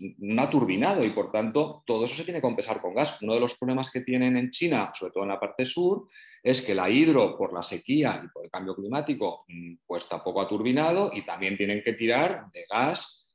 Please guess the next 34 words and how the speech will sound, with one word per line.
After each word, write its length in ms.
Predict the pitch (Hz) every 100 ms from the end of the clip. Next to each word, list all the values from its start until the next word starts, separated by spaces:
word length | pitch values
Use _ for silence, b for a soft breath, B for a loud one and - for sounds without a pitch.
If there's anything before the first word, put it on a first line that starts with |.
| _ -
y 160 | 110
eso 200 | 107 113
hace 220 | 101 123
que 80 | 123
suba 180 | 139 131
el 140 | 113
precio 280 | 107 98 95
del 160 | 87 90
gas, 480 | 101 135 - - _ -
eh, 440 | - - 78 - _
pues, 340 | - 92 95 87
eh, 360 | 80 85 90 - _ -
como 240 | 90 82
no 120 | 123
puede 160 | 156 127
ser 180 | 127 107
de 60 |
otra 180 | 101 98
manera, 640 | 98 110 117 147 147 - _
en 160 | 107 101
un 80 | 101
sistema 380 | 110 - 113
en 60 | 127
el 60 | 120
que 60 |
funcionamos 540 | 113 104 101 92 113 -
por 160 | 117
la 60 | 92
oferta 280 | - - 95
y 60 |
la 120 | 87 82
demanda. 320 | - 98 104
Es 80 | 117
decir, 360 | 113 113 -